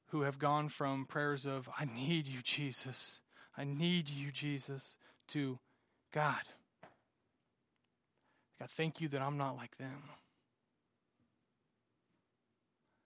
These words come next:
And, and that's the difference between pride and humility. And confession is the conduit, the vessel, the gateway to a humble life in Christ.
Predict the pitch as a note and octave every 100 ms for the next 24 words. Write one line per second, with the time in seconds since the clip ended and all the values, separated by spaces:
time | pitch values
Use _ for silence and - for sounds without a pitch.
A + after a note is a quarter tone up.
0 | _ _ _ _ _ _ _ _ C#3 B2+
1 | B2+ C#3 C3+ C#3+ - - - C#3 C#3 C#3
2 | - - C3+ C3 C3+ C3 C3 C3 C3 C3+
3 | C3 C3 B2+ A#2+ - _ _ _ _ -
4 | _ _ C3+ - C3 C#3+ C3+ - B2 A#2+
5 | A#2+ - - C3+ C3 A#2+ A#2+ A2 C3 B2+
6 | C3 - B2 A#2+ B2 B2 B2+ A#2+ - -
7 | - - _ _ _ _ _ _ _ _
8 | _ _ _ C#3+ B2 B2+ B2+ B2 A#2 A#2+
9 | - F#2 - A#2 - - -